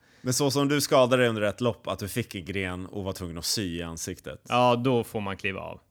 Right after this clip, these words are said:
Speaker 1: Eh, kliver man av på den?
Speaker 2: Ja, det kliver man av på. Det är för mycket blod, du, och du kan ju riskera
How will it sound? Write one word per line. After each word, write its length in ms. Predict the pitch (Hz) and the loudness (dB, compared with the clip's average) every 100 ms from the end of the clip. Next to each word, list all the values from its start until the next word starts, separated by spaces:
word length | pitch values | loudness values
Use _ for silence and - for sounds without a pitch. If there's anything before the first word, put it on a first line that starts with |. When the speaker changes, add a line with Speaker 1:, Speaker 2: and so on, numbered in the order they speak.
| _ _ | _ _
Speaker 1:
Eh, 280 | - - - | -14 -14 -8
kliver 220 | - 123 120 | 0 2 4
man 140 | 127 | 2
av 100 | 107 | 2
på 80 | 95 | 0
den? 140 | 87 - | -4 2
Speaker 2:
Ja, 300 | 120 117 107 | 6 6 4
det 100 | 104 | -2
kliver 260 | 98 73 | -8 -12
man 220 | - 95 | -12 -12
av 120 | 82 - | -14 -14
på. 240 | - - - | -16 -18 -4
Det 120 | 113 101 | 0 0
är 60 | |
för 140 | - 98 | -2 -8
mycket 260 | 98 - | -8 -10
blod, 560 | 98 110 110 107 107 107 | -4 -2 0 -4 -8 -12
du, 300 | 113 113 107 | -8 -4 -2
och 240 | 107 104 98 | -2 -4 -4
du 140 | 101 | -6
kan 160 | 95 95 | -4 -6
ju 80 | 92 | -6
riskera 680 | 95 - 92 95 92 92 | -8 -6 -6 -6 -8 -10